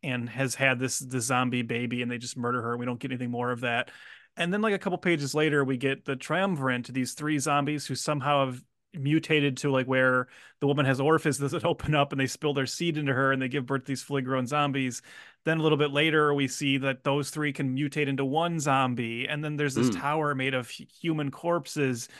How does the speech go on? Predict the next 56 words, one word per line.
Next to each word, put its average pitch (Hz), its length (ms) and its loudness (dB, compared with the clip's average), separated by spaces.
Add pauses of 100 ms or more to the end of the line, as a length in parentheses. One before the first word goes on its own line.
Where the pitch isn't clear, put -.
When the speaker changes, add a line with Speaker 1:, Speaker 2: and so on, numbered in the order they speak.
(140)
Speaker 1:
I, - 220 -4 (280)
this 226 240 2
issue 269 220 0
really 190 240 4
reads 147 340 2
like 139 240 2
they 135 140 6
knew 139 220 4
this 143 180 0
was 135 120 -2
their 139 140 4
last 127 320 2
issue 165 400 2
and 135 140 0
they 139 100 2
want, 139 300 2
they 143 80 2
just 147 180 -4
were 147 80 0
like, 131 180 2
"We 139 120 2
have 139 120 2
a 120 60 0
bunch 139 240 0
of 180 80 0
ideas. 147 460 2
Let's 143 160 -2
just 160 180 -4
put 151 120 0
'em 135 100 0
all 127 320 0
in 117 80 -6
here. 139 360 -8
We 143 120 0
might 143 160 2
never 139 180 4
get 135 140 2
to 131 80 -2
do 131 120 2
another 123 220 0
one 120 180 -2
of 117 100 -6
these." 64 400 -6 (440)
Speaker 2:
Yeah. - 160 2
Speaker 1:
And 160 160 2
that's 185 240 4
fun 190 480 4
for 190 180 0
just, 151 320 -4
like, 139 440 2
the 139 100 0
fact 143 220 2
that 147 80 -2
it's - 140 -4
so 143 180 0
propulsive 139 880 -2